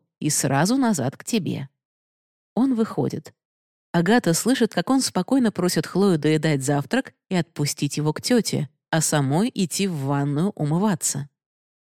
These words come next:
«Мне надо знать, что с Циа!» упрямится перепуганная внучка. «Сначала сделай то, о чём я прошу. Когда будешь готова, приходи к нам.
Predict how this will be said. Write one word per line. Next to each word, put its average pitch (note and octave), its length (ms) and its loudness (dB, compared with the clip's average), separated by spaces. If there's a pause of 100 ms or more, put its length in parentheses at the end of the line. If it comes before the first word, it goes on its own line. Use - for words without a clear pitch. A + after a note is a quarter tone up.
(120)
«Мне F#4+ 280 4
надо G4+ 240 6
знать, G#4+ 260 4
что A4 260 4
с - 140 0
Циа!» C4+ 500 6 (240)
упрямится G#3 540 2
перепуганная F#3 640 2
внучка. F#3+ 500 0 (480)
«Сначала D#3+ 880 0
сделай D#3 480 2
то, D3 200 2
о B3+ 140 2
чём A#3 240 0
я D#3+ 160 2
прошу. E3 520 -4 (360)
Когда D#3 400 2
будешь D#3+ 320 2
готова, D3 460 0
приходи F#3 500 2
к - 100 -10
нам. F3 300 2